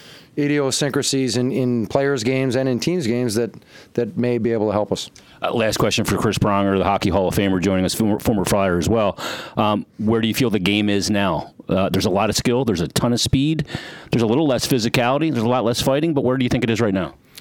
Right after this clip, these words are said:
Speaker 1: Yeah, I think the game's in a good place. I think, you know, I think everyone would like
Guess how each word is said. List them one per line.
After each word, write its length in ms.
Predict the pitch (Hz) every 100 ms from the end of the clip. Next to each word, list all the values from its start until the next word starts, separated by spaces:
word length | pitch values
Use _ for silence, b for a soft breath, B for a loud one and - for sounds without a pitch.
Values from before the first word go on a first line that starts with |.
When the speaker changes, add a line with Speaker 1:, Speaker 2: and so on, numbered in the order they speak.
| B B
Speaker 1:
Yeah, 200 | - 202
I 80 | 196
think 180 | 190 214
the 80 | 190
game's 280 | 165 170 151
in 60 |
a 60 | 147
good 180 | 147 117
place. 380 | 139 185 -
I 80 | -
think, 500 | - 185 165 - -
you 240 | 190 185 160
know, 160 | 143
I 80 | 151
think 220 | 196 165
everyone 400 | 156 143 135 139
would 120 | 120
like 280 | 117 123 107